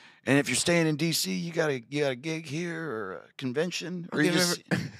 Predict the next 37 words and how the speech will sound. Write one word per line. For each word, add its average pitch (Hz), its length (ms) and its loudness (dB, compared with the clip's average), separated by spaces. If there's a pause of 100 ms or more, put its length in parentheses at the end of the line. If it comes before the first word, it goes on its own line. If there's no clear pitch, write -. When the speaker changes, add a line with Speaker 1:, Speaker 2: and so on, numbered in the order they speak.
(100)
Speaker 1:
<laughs> - 240 -20
you 180 160 4
can 185 180 4
rent 190 160 2
it 185 80 0
out, 131 220 2
you 120 80 -2
know, 165 180 -4 (100)
three 185 140 0
hundred 180 140 0
sixty-five 175 480 2
days 160 240 -2
a 160 40 -8
year. 160 340 -2
One, 180 340 6 (460)
one 226 300 10
lucky 214 300 8
American 196 400 4
citizen 190 680 4 (380)
Speaker 2:
<laughs> 214 400 6
Speaker 1:
each 196 200 8
day 196 220 12
of 185 80 8
every 175 260 8
year 180 260 8
will 156 80 4
get 143 120 -4
to 139 80 -4
stay 185 320 2
in 156 80 0
the 143 80 6
West 156 340 4
Wing 170 220 2
of 147 60 2
the 139 60 4
White 143 280 10
House. - 600 -6